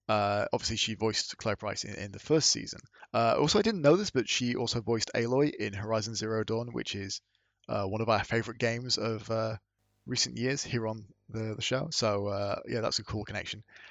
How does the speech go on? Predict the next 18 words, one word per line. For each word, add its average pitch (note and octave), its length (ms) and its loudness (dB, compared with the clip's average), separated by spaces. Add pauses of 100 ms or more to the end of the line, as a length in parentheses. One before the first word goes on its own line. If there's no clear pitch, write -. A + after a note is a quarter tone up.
(100)
Uh, B2+ 260 6
but B2+ 200 10
she D#3 160 4
did D#3 160 -2
not G3 140 8
return G3 380 0
to B2+ 100 0
voice C3+ 340 4
Chloe A2+ 300 4
again A#2 240 0
in F#2+ 100 -8
Before G#2 220 -8
the - 60 -6
Storm. A#2 360 0
They A2 80 2
actually B2+ 300 0
got A#2+ 360 2
the, A2 360 -2